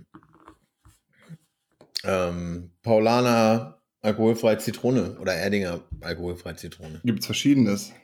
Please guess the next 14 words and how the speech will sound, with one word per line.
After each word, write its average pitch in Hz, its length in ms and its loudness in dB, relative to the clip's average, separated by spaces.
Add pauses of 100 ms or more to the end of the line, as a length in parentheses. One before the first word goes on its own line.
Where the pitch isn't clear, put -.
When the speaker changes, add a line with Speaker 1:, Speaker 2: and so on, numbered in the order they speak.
Speaker 1:
Ey, 104 480 0 (420)
ja, 101 140 -2
aber 127 160 4
mit 117 260 -4
Zitrone 139 440 2
ist 143 140 2
halt 131 160 4
noch 131 140 2
okay. 127 600 2 (540)
Wenn 110 180 0
so 117 160 0
Grapefruit 147 720 2
oder 135 240 4
so, 139 440 2